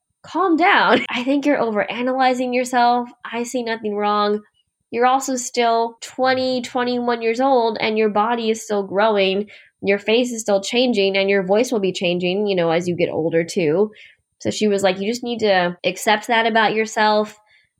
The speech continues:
not change anything." And she was like, "Look at me." And I am in San Francisco, which is a, a top ten market, which is incredibly hard to get to. And she's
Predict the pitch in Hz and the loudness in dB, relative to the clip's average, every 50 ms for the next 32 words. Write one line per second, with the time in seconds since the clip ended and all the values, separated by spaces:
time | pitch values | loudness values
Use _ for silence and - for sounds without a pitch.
0 | _ _ 190 185 196 220 233 - - - 220 208 208 208 208 196 190 196 196 196 | _ _ -2 0 0 0 -2 -6 -6 -2 -2 0 0 0 0 0 -2 -2 0 0
1 | 196 190 190 185 185 185 190 - _ _ _ _ _ _ _ - 196 190 180 175 | 0 0 0 -2 -4 -8 -10 -12 _ _ _ _ _ _ _ 0 2 2 2 2
2 | 175 175 175 175 - - _ - - 214 214 208 202 190 180 185 214 226 254 247 | 0 -2 -4 -6 -10 -14 _ -8 -4 -2 0 0 0 0 0 -2 -2 -2 -2 -4
3 | 247 269 285 277 254 220 - - 190 196 160 180 208 233 247 254 247 247 240 226 | -2 -2 -2 -2 -2 -2 -2 -2 -2 0 0 0 2 2 2 2 0 0 0 -2
4 | 208 208 226 220 226 226 226 202 202 - 254 254 254 - 196 165 156 170 - 190 | -2 -2 -2 -2 -2 -2 -4 -6 -4 -4 -6 -6 -2 -2 0 0 0 0 0 -2
5 | 190 180 185 185 175 170 170 170 - - _ _ _ - 180 - - - 262 247 | -2 0 2 2 2 2 2 0 -4 -6 _ _ _ -4 -4 -4 -2 0 0 0
6 | 254 - - 220 196 180 185 185 180 180 - - 127 117 160 156 - 180 170 175 | 0 -2 -4 -2 -2 0 2 2 2 2 0 -2 -2 -2 -2 -4 -2 -4 -4 -4
7 | 165 170 - 220 208 196 190 170 165 175 175 160 156 156 147 147 151 160 147 151 | -4 -6 -2 -4 -2 -2 0 0 0 0 0 0 0 0 0 0 0 0 0 -2
8 | - 160 147 151 165 165 - 180 180 175 175 - - | -4 -2 -2 -2 -2 -2 0 0 0 0 0 -4 -10